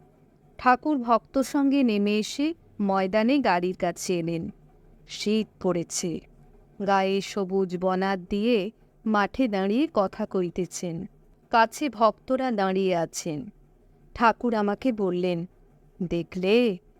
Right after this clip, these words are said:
বিবি কেমন এক পায়ে ঘোড়ার ওপর দাঁড়িয়ে আছে, আর ঘোড়া বনবন করে দৌড়চ্ছে,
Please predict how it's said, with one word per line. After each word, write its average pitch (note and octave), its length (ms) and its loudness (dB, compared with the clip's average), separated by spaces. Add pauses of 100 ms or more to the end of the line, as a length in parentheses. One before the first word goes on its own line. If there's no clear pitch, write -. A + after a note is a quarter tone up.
(180)
বিবি F3+ 420 0
কেমন F#3+ 520 0 (280)
এক F#3 380 -4
পায়ে F3+ 280 0
ঘোড়ার F3 460 -4
ওপর F#3 300 -4
দাঁড়িয়ে G3 460 -2
আছে, B3+ 480 -2 (540)
আর G3 260 0
ঘোড়া G#3 640 2
বনবন F#3+ 720 0
করে G3+ 300 0
দৌড়চ্ছে, F#3 920 -2